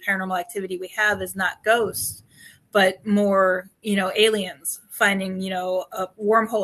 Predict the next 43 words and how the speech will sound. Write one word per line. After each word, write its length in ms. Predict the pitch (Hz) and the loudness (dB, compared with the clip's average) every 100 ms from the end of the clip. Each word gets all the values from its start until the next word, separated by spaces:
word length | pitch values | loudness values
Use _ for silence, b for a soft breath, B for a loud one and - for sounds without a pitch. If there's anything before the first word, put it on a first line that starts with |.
| 190 | -2
or 40 | |
something 340 | - 196 196 185 | -4 -6 -6 -10
to 60 | |
get 180 | 185 180 | -10 -10
to 120 | - | -8
us 180 | 185 - | -6 -6
and 80 | 185 | -6
help 180 | 185 175 | -6 -4
out, 220 | 175 165 _ | -6 -8 _
you 100 | - | -16
know, 260 | 175 175 175 B B B _ | -10 -10 -12 B B B _
help 180 | 196 208 | -2 4
out 220 | 190 190 | 4 4
and, 260 | 185 196 190 | 0 -4 0
or 200 | 190 196 | 4 6
even 240 | 190 185 | 6 2
cause 380 | - 196 214 208 | 0 4 4 2
the 60 | - | -4
paranormal 460 | 185 185 202 185 | -4 -4 -4 -4
activity. 440 | 180 - 185 185 175 | -4 -2 -2 0 0
And 160 | 180 180 | -4 -4
they're 140 | 180 | -6
approaching 460 | - 220 208 208 190 | -4 -2 -2 -2 -2
us 220 | 185 - | -2 -2
in 60 | 180 | -2
a 60 | |
way 200 | 185 180 | 0 2
that 180 | 180 175 | 0 -2
we're 120 | 185 | -4
comfortable, 640 | - 202 202 196 147 131 _ _ _ _ _ _ _ | -4 -4 -4 -6 -8 -14 _ _ _ _ _ _ _
you 100 | 214 | 2
know, 180 | 202 185 | 4 4
in 140 | 196 190 | 2 2
the 100 | 196 | 4
aspect 400 | 190 - 196 202 | 2 2 0 0
of, 120 | 185 | 0
like, 180 | 202 185 | 0 0
family 320 | - 208 202 | 2 4 4
members 320 | 185 190 202 - | 2 0 -4 -4
coming 260 | 185 180 | -4 -4
and 100 | 196 | -2
seeing 300 | - 180 180 | -2 -4 -6
us. 320 | 123 - - | -6 -4 -4